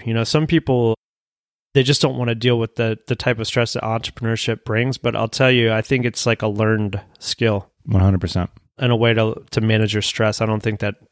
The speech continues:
Speaker 1: you necessarily need to be built for it or born for it,
Speaker 2: Yeah.
Speaker 1: per se.
Speaker 2: All right. So the first strategy then is the traditional route. And again, what we're trying to do is solicit ideas from the listenership, because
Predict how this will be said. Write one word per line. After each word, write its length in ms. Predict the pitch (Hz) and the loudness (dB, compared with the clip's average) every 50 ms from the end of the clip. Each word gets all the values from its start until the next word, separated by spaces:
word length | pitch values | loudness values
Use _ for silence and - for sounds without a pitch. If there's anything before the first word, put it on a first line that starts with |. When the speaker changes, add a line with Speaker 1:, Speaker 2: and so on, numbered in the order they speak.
| _ _ _ - | _ _ _ -10
Speaker 1:
you 180 | - 113 117 | -4 -2 0
necessarily 640 | 117 113 107 - 117 110 - - 113 104 101 104 101 | 2 2 2 0 0 -2 -2 0 0 -2 -2 -2 -2
need 200 | 101 104 101 98 | -4 -4 -4 -4
to 60 | 104 | -6
be 300 | 98 107 104 101 98 101 _ _ _ _ _ _ _ _ _ - | -4 -4 -4 -4 -6 -8 _ _ _ _ _ _ _ _ _ 0
built 220 | - 127 113 110 - | 2 2 2 2 0
for 300 | - - 113 113 113 107 | 0 2 4 4 4 4
it 80 | 107 | 2
or 60 | 104 | -2
born 340 | 98 101 101 101 104 104 101 | -4 -4 -4 -2 -2 -2 -2
for 300 | - - 104 98 98 98 | -4 -6 -6 -4 -4 -6
it, 100 | 110 - _ _ - _ _ _ - | -8 -10 _ _ -20 _ _ _ -8
Speaker 2:
Yeah. 200 | - 90 82 76 | -4 -2 -2 -4
Speaker 1:
per 220 | - - - 120 | -2 2 2 4
se. 380 | 107 - - 117 107 101 98 98 - _ _ _ _ _ _ _ _ _ _ _ _ _ _ _ _ _ _ - | 4 4 2 2 2 0 0 -4 -8 _ _ _ _ _ _ _ _ _ _ _ _ _ _ _ _ _ _ -2
Speaker 2:
All 80 | - 160 | 0 0
right. 180 | 139 110 - | 0 0 0
So 180 | - - 160 160 | 2 2 4 4
the 140 | 156 165 156 | 4 2 -2
first 300 | - - 185 190 180 - | -2 -2 -2 -2 -2 0
strategy 420 | - 160 147 143 143 127 135 139 | 2 4 4 4 4 2 0 0
then 400 | 127 120 120 113 110 110 107 95 - - - - | 2 2 2 2 2 0 -2 -4 -6 -12 -10 -8
is 140 | 131 107 | -8 -6
the 80 | - - | -8 -8
traditional 460 | - - - 113 131 - - 143 131 | -8 -6 -4 -4 -2 0 2 4 4
route. 260 | 123 127 127 147 - _ _ _ _ _ _ _ _ _ _ _ _ | 4 4 2 2 -2 _ _ _ _ _ _ _ _ _ _ _ _
And 80 | 107 104 | -8 -2
again, 160 | 104 175 208 | 0 2 2
what 80 | 190 | 2
we're 60 | 143 123 | 2 0
trying 200 | - 143 127 110 | 0 0 0 0
to 40 | |
do 240 | 104 95 120 131 117 | 2 2 2 2 2
is 220 | 101 92 - - - - - - - _ | 2 0 -4 -8 -10 -14 -20 -20 -20 _
solicit 380 | - - - 120 127 - 131 117 | -12 -6 -4 -2 -2 0 0 0
ideas 320 | 107 98 95 101 98 90 | 0 0 0 0 -2 -2
from 140 | - 95 92 | -2 -4 -4
the 40 | 87 | 0
listenership, 600 | 101 139 147 - 127 107 92 - - 98 - - | 0 2 2 2 0 -2 -2 -2 -4 -6 -6 -6
because 400 | 104 - - 98 92 85 - | -6 -4 -2 -2 -2 -4 -8